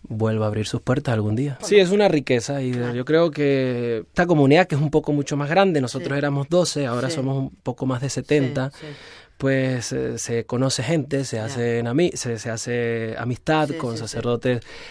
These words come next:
Speaker 1: de distintas partes de España.
Speaker 2: Además, el padre Albert explica cómo es de difícil vivir a miles de kilómetros de su familia y de sus amigos, sabiendo la terrible situación que están sufriendo.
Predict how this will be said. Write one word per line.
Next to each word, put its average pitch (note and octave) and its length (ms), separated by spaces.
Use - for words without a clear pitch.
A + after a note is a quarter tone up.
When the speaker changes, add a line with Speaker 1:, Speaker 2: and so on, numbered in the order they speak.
Speaker 1:
de C3 80
distintas A#2 400
partes B2 320
de A2+ 60
España. B2 500
Speaker 2:
Además, D3 440
el C#3+ 120
padre C#3+ 260
Albert D3 540
explica C#3+ 480
cómo D3 340
es C#3+ 160
de D#3 120
difícil C#3+ 500
vivir D3 320
a C#3 120
miles D3 340
de D3 80
kilómetros E3+ 720
de D#3 140
su C#3+ 120
familia D#3+ 640
y D3 80
de C#3 140
sus C3+ 260
amigos, E3 460
sabiendo D#3 460
la F3 100
terrible D3+ 500
situación F3 720
que C#3+ 100
están C#3+ 260
sufriendo. C#3+ 720